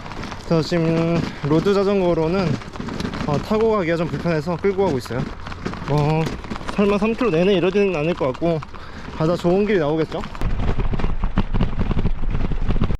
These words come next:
옆으로 이렇게 호수가 나오네요. 어, 근데 여기는 제가 생각하는 뭐 그런 에메랄드빛 호수는 아니라서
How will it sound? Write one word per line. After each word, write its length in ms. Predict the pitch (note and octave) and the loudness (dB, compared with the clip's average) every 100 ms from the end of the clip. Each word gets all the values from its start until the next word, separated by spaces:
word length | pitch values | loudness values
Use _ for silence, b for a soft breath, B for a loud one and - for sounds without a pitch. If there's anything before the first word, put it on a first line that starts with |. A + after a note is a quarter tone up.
| - - - - - - B B B B - | -4 -8 -6 -6 -6 -8 B B B B 0
옆으로 420 | C#3 - F3 E3 | 0 4 4 6
이렇게 260 | F3 D#3+ | 4 2
호수가 500 | F3 F#3 F#3+ G3+ F3 | 0 0 2 4 4
나오네요. 360 | E3 C3 C3 B2 | 4 2 0 -2
어, 920 | A2+ - - - - - - - - | -4 -8 -12 -12 -12 -12 -12 -6 0
근데 160 | F3+ F3 | 4 6
여기는 440 | E3 F3+ G3 G3 | 6 6 4 2
제가 180 | D3+ D#3+ | 2 2
생각하는 400 | G#3+ A#3 G#3+ G3+ | 4 2 2 2
뭐 120 | E3 | 2
그런 220 | E3 F3 | 2 2
에메랄드빛 640 | D#3 F#3 G3+ G#3 G3 F#3 F#3+ | 2 2 2 0 0 0 0
호수는 320 | F#3+ G#3 F3+ | 0 0 0
아니라서 540 | D3+ D#3+ D3+ F#3 D#3 | 0 0 0 0 -2